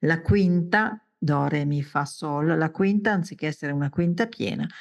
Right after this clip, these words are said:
è una quinta diminuita e questo, <gasps> ah, crea, "Oddio, cosa sta succedendo?"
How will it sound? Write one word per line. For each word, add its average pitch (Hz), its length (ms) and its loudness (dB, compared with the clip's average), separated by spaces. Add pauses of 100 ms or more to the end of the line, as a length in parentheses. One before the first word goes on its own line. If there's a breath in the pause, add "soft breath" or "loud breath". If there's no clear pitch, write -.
(140 loud breath)
è 202 100 -2
una 202 200 4
quinta 202 340 0
diminuita 202 680 0
e 165 60 -2
questo, - 480 -2
<gasps> 175 40 -16
ah, 277 400 2 (420)
crea, 175 460 -4
"Oddio, 160 720 -2
cosa 156 220 -4
sta - 180 -10
succedendo?" - 880 -8